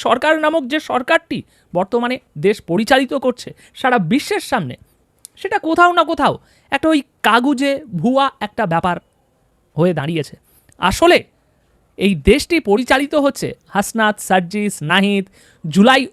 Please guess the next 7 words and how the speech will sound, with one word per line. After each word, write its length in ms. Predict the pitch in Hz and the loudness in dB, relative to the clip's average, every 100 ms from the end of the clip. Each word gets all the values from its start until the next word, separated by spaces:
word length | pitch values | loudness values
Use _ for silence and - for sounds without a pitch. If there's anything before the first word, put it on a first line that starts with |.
| 233 | 0
ঐক্য 240 | 226 - 220 214 | 0 0 0 2
প্ল্যাটফর্ম, 520 | 202 202 - 208 202 - _ _ _ _ _ _ _ | 0 -2 -2 -2 -2 -6 _ _ _ _ _ _ _
এই 180 | 349 392 349 | 2 4 4
সমস্ত 300 | 330 320 - 311 226 | 2 0 -2 -4 0
জাতীয় 300 | - 233 240 240 _ _ _ _ _ _ _ - | 0 0 -2 -4 _ _ _ _ _ _ _ -8
জিনিসের 400 | 170 196 214 208 151 | -2 0 0 -4 -4
মাধ্যমে। 340 | 147 143 135 | -8 -10 -12